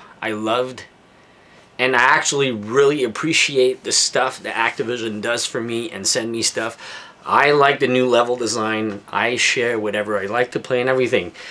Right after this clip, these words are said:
If I was gonna say the level is bad, I always said it. I remember when Rebel Rouser came out, I, I s-, no, was it Rebel Rouser? It was Doomstone. Doomstone came out, I said the character was crap and everything. I'm free to say whatever. I'm just saying,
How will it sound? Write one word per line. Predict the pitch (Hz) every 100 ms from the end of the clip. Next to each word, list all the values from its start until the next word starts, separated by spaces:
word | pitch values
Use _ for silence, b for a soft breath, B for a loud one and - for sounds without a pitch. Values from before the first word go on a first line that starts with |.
| B B B -
If | -
I | 160
was | 196 196
gonna | 196 190
say | 202
the | 180
level | 170 160 156 151
is |
bad, | 117 139 143 143
I | 143 127
always | 123 139 147 135
said | 151 131
it. | 127 -
I | 117
remember | 127 139 143
when | 131 117
Rebel | 123 127 127
Rouser | 123 120 120 127 117
came | 131 117
out, | 117 117
I, | 110 107 -
I | 120 120
s-, | 110 - _ -
no, | 135 123 95
was | 101 123
it | 151 -
Rebel | 147 147
Rouser? | 151 151 143
It | 139
was | 139 131
Doomstone. | 180 190 - 98 82 - -
Doomstone | 135 139 151 143
came | 139
out, | 143
I | 135
said | 131
the | 110
character | 135 127 - 123
was | 113
crap | - 127 117
and | 107
everything. | 104 98 - - - _ _ _ _ _ _ - B B B
I'm | 120 131
free | - 151
to | 143
say | - 139
whatever. | 123 127 123 82 - B B B B B B B B B B B B B B B _ _ _ _ _ -
I'm | 202 226
just | 233 -
saying, | 233 180 80